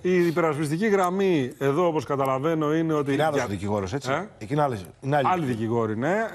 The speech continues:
Speaker 1: ναι. Ε, είναι συνεννόηση, λέει ο κύριος Δημητρακόπουλος, μαζί τους. Το ερώτημα είναι εδώ, γιατί το θέμα είναι τα λεφτά, παιδιά, τελικά. Δηλαδή,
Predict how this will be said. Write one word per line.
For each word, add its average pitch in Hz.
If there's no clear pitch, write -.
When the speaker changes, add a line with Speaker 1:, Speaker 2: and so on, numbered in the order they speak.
Speaker 1:
ναι. 196
Ε, 190
είναι 190
συνεννόηση, 165
λέει 123
ο -
κύριος 113
Δημητρακόπουλος, 110
μαζί 104
τους. 202
Το 151
ερώτημα 185
είναι 208
εδώ, 120
γιατί 147
το 175
θέμα 165
είναι 180
τα 160
λεφτά, 147
παιδιά, 92
τελικά. 92
Δηλαδή, 127